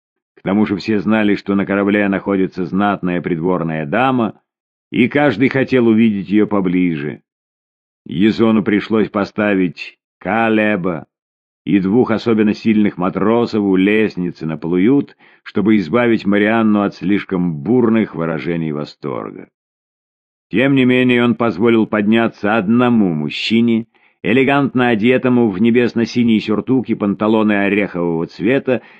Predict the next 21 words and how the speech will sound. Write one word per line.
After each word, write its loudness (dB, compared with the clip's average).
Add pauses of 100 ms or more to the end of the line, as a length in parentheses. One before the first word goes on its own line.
которого 2
капитан 0
Монфор 2
кое-как 0
протащил 0
через -2
толпу, 0 (320)
и 0
чей 2
великолепный 0
шёлковый -2
галстук -2
хоть -12
и -10
сбился -2
назад, -2 (240)
но 0
остался -6
на -4
его -4
шее. -10